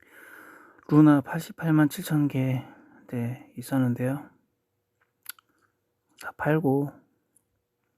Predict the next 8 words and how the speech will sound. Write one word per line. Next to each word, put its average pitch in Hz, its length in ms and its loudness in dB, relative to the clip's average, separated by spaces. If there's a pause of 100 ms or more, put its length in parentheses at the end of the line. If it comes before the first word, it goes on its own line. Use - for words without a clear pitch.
(1300)
라니-, 135 680 4
라-, 123 300 2
라니어 127 680 0 (160)
파이내-, 123 480 0 (140)
파이낸스인가? 139 880 -2 (100)
요 117 260 -2
리-, 135 140 -6
리나? 139 400 2